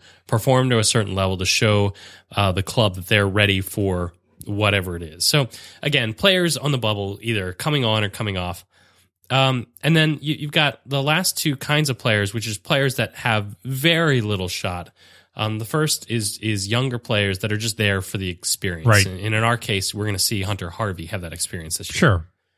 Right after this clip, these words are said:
Speaker 2: Very briefly for maybe a few weeks, but again, nothing really big. Um, eh, eh, yeah, I, that's fine. But again, the other thing is you've got old players who have no shot, like Mark Hendrickson this year,
Speaker 1: Right.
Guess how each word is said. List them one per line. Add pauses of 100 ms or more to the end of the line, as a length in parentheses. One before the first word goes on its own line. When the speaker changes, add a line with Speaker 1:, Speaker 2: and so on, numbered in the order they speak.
Speaker 2:
Very
briefly
for
maybe
a
few
weeks,
but (160)
again, (100)
nothing
really
big. (560)
Um,
eh,
eh, (560)
yeah,
I, (180)
that's
fine.
But
again,
the
other
thing
is
you've
got
old
players
who
have
no
shot,
like
Mark
Hendrickson
this
year,
Speaker 1:
Right.